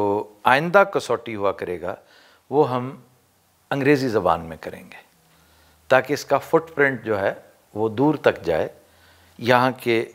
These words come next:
लोकल्स जो हैं वो भी देखना चाहते हैं कि भाई क्या करते हैं आप इसमें, और पूरा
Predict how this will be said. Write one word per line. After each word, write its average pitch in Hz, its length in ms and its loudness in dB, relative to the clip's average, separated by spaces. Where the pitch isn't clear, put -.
लोकल्स 110 500 4
जो 110 140 0
हैं 98 220 -6
वो 139 80 6
भी 190 80 -2
देखना 131 360 4
चाहते 101 340 -2
हैं 90 100 -10
कि - 80 -10
भाई 92 100 -6
क्या - 200 0
करते 131 320 2
हैं 104 60 2
आप 95 160 -2
इसमें, 92 360 -12
और 220 420 6
पूरा 202 480 8